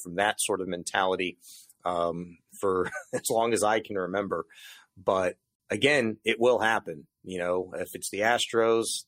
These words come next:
I would love to see it. If it's, uh, Yankees, Red Sox, Dodgers, somebody's gonna do it again. Um, and my guess, it would be at some point inside the next decade. And that's probably,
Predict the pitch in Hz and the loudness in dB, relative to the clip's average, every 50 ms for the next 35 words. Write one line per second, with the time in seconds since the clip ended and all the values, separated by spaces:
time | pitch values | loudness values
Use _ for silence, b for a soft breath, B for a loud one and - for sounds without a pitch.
0 | _ - - 90 87 82 90 101 110 104 104 98 90 - - 110 107 110 110 107 | _ -6 -6 -6 -6 -4 0 0 0 0 0 -2 -2 -2 0 2 2 2 2 2
1 | - _ _ _ - 92 87 - - 92 - - - - 92 90 90 87 87 85 | 0 _ _ _ -12 -12 -12 -10 -10 -8 -6 -6 -4 -4 -2 -2 -2 -2 -4 -4
2 | 101 110 113 110 - 110 104 87 104 104 107 107 - - 104 101 104 - - - | -4 -4 -4 -4 -6 -8 -8 -2 2 2 2 2 2 2 2 2 2 0 -2 0
3 | 107 104 104 98 98 92 - - - 143 147 123 110 92 104 95 85 82 82 78 | 2 2 2 0 -2 -8 -6 -2 0 0 0 0 -2 -2 -4 -6 -6 -6 -8 -6
4 | 82 73 71 - - 82 76 76 78 78 _ B B B B B B B B - | -6 -8 -8 -10 -12 -12 -12 -12 -16 -18 _ B B B B B B B B -6
5 | 90 87 87 90 90 90 92 90 95 101 104 107 107 101 104 98 98 - 98 90 | -4 -4 -2 -4 -4 -4 -4 -4 -2 0 2 2 2 4 2 2 2 0 -4 -6
6 | 92 85 85 92 92 90 87 85 - - - 95 90 87 - 104 95 92 87 - | -8 -10 -8 -8 -6 -6 -6 -4 -4 -4 -6 -6 -8 -4 -2 0 0 0 -2 -4
7 | 92 87 - - 92 87 85 80 82 82 85 87 82 - - 85 80 - 87 87 | -6 -6 -4 -2 -2 -2 -4 -4 -6 -8 -6 -8 -8 -8 -10 -10 -4 -4 -4 -4
8 | _ - 85 80 82 80 80 82 87 87 - - - 95 82 85 85 82 80 | _ -4 -4 -4 -4 -8 -10 -12 -10 -12 -12 -8 -6 -6 -4 -4 -6 -10 -10